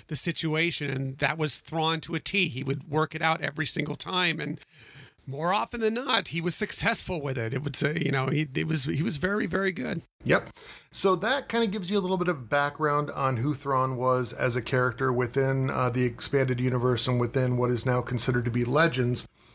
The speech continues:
Speaker 2: So I wanted to kinda carry that forward into what we know to be part of canon now. This is the gospel truth, the accepted,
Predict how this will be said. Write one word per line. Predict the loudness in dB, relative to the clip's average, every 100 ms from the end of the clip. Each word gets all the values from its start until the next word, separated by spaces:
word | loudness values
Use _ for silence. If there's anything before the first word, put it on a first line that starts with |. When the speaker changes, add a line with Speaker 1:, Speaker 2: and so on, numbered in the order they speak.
| _
Speaker 2:
So | -8 2 2 2
I | -2
wanted | 0 0 0
to |
kinda | 2 2 2
carry | 2 2 2
that | 0 -2 -2
forward | 0 2 2
into | 0 0 0
what | 0 2 2 2 -2
we | -2
know | 2 2 2
to | 0 -2
be | 0 -2
part | 4 4 4
of | -2
canon | -2 2 2 2 0
now. | 0 2 0
This | 2 0 2
is | 0 0 -4 _ -20 _ _
the | -6
gospel | 0 0 0 -2 -4
truth, | 0 0 0 0
the | 0 0
accepted, | 0 4 2 4 0 2 -2